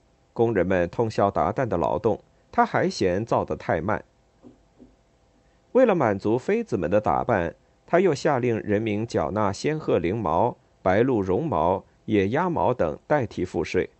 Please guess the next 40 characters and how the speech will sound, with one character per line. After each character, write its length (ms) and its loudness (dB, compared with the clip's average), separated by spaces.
弄 200 2
臣 140 -2
们 300 2
又 200 2
利 140 -2
用 140 2
这 140 -2
个 80 -2
机 200 -2
会 220 2
大 220 0
肆 160 -4
贪 260 -2
污， 280 -4
往 200 4
往 240 2
课 220 0
税 180 -2
一 120 -4
份 460 -2
而 160 2
要 220 2
缴 240 0
纳 180 -2
十 300 -6
份。 220 -2
他 160 6
们 260 2
甚 240 0
至 140 0
直 220 0
接 220 -2
派 220 0
人 380 2
到 260 2
各 220 0
州 220 0
县 240 -2
收 240 0
取， 300 -6